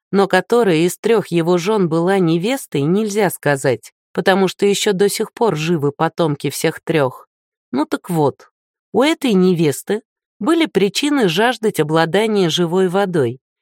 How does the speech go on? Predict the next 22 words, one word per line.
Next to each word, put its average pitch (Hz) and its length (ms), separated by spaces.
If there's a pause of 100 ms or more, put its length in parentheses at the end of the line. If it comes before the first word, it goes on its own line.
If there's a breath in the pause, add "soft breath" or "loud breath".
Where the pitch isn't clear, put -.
(140)
и 175 80
она 175 240
раздобыла 175 600
ее 156 340
и 147 60
приготовила 175 760
себе 190 380
омовение 185 680
в - 140
подвале. 143 580 (460)
Но 196 160 (120)
только 196 460
она 190 240
собралась 156 720
искупаться, 151 880 (360)
как - 220
в - 80
подвал 196 480
вошла 202 480
ее 170 300
будущая 190 640
свекровь. 190 800